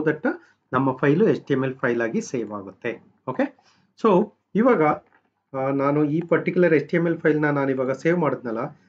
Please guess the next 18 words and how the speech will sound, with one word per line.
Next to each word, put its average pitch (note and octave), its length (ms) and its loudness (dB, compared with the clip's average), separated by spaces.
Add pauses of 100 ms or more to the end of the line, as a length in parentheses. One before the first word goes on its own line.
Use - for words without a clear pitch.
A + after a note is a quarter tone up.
(160)
ಅದನ್ನ D3+ 220 4
ಒಂದು D3 260 0
Chrome E3+ 360 4
browser D3 380 2
ಅಲ್ಲಿ B2+ 160 2
open C#3 340 0
ಮಾಡೋಣ. A2+ 280 -4 (1800)
ಓಕೆ, - 380 -16 (840)
ಮತ್ತೆ C3+ 360 -6
ನಮ್ಮ B2+ 300 -6
notepad C3 500 0
ಏನಿದೆ A#2 260 -4
ಅದನ್ನು B2 340 -2
ಇಲ್ಲಿ A2 200 -6
ಹಾಕ್ತಿದ್ದೀನಿ. A2 480 -10 (400)
So, G#3+ 60 4 (540)
as B3 180 2
of - 80 -12